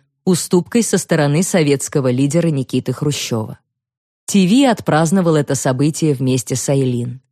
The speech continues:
Они помирились. Радостный и возбуждённый Ти Ви сразу же написал Мэйлин: «Я гостил в чудесном доме сестры Айлин в Лос-Анджелесе, где застал её в прекрасном физическом и душевном состоянии.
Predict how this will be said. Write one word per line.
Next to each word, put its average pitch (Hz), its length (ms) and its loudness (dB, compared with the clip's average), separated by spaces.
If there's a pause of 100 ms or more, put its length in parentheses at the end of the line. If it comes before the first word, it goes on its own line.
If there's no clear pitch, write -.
(340)
Они 208 260 4
помирились. 147 840 -2 (540)
Радостный 175 680 2
и - 20 0
возбуждённый 143 840 0
Ти 147 220 0
Ви 160 320 0 (180)
сразу 190 480 2
же 190 140 2
написал 160 560 0
Мэйлин: 151 580 0 (560)
«Я 185 260 2
гостил 214 460 2
в - 80 -8
чудесном 180 640 2
доме 165 300 2
сестры 156 480 0
Айлин 147 480 2
в 123 60 -2
Лос-Анджелесе, 135 920 -2 (240)
где 175 240 2
застал 160 480 2
её 165 180 2
в - 100 -10
прекрасном 143 680 0
физическом 147 760 -2
и - 20 -2
душевном 139 520 -2
состоянии. 127 840 -4